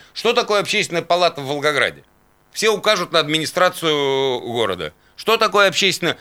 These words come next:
палата при президенте? Все укажут на администрацию президента. Ну, что из людей дураков-то делать? Хотите? Хотите. Пожалуйста, люди пойдут и посмотрят, кто как голосует. Они даже этого боятся.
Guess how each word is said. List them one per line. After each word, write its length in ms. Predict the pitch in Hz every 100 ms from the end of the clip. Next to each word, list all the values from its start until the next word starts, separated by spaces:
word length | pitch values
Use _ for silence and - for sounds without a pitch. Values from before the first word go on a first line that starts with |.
| -
палата 340 | - 180 160 139
при 140 | 160
президенте? 500 | 143 151 143 135 104
Все 140 | - 190
укажут 340 | 175 190 160
на 80 | 160
администрацию 680 | 135 135 131 151 151 - 131
президента. 520 | 131 120 117 101 76 _ _ _ -
Ну, 80 | 104
что 120 | 175
из 100 | 175
людей 240 | 180 180
дураков-то 560 | 151 147 170 175 139 -
делать? 300 | 95 107 73 _ _ _ _ _ _ _ _ _ _ _
Хотите? 680 | - 165 196 262 277 170 82 - _ _ _
Хотите. 520 | - 147 143 113 - _ _ _ _ _
Пожалуйста, 680 | 139 165 190 226 208 - 135
люди 220 | 170 190
пойдут 420 | 156 202 208 262
и 80 | 226
посмотрят, 640 | 220 214 240 262 151 80 _ _ _
кто 180 | - 180
как 240 | 156 143
голосует. 520 | 127 139 147 - 87 - _ _ _ _ -
Они 160 | 120
даже 260 | 123 135 147
этого 240 | 143 95
боятся. 460 | 82 90 87 60